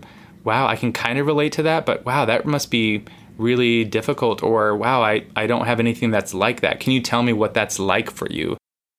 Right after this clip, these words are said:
Give me something that might be relatable that I might be able to understand." That kind of thing is like entering into their experiences and letting them fill the space with themselves. And then you're just trying to understand and put on the same experience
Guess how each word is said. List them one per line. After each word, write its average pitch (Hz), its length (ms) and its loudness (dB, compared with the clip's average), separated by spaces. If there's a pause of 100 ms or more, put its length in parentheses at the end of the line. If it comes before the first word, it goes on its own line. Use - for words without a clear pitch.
(160)
Give 139 140 2
me 147 100 4
something 123 400 2
that 110 160 0
might 113 180 0
be 101 80 -4
relatable 104 640 2
that 101 100 2
I 98 80 2
might 101 220 0
be 110 80 0
able 98 120 0
to 98 80 -2
understand." 98 640 -2 (460)
That 120 320 0
kind 147 160 0
of 139 80 0
thing 151 320 0
is 113 260 0
like 104 260 0
entering 120 360 2
into 110 160 2
their 107 260 4
experiences 120 720 0
and 117 160 -2
letting 107 340 2
them 107 220 2
fill 123 200 0
the 127 80 2
space - 340 -2
with 135 120 -2
themselves. 131 500 0 (440)
And 117 140 2
then 117 120 4
you're 113 120 4
just 147 200 0
trying 123 240 2
to 110 100 0
understand 113 720 0
and 107 200 -4
put 127 140 0
on 117 220 2
the 107 80 2
same 110 400 0
experience 110 840 0